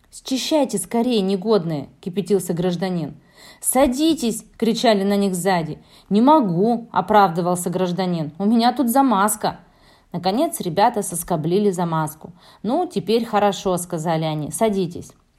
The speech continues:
Гражданин сел. Стало тихо. Костя уже хотел смотреть кино,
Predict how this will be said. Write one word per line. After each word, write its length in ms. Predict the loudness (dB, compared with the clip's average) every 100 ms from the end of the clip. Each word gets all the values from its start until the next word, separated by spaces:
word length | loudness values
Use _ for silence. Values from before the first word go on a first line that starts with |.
| _
Гражданин 640 | -8 -6 -4 -4 -2 -2 -2
сел. 400 | -4 -6 -6 -8 -16 _
Стало 420 | -10 -2 0 0
тихо. 380 | -4 -6 -6 -12 -18 _ -20 -20 -4
Костя 340 | -4 0 -2
уже 160 | -2 -4
хотел 320 | -4 -4 -6
смотреть 440 | -6 -6 -6 -8
кино, 460 | -6 -4 -2 -4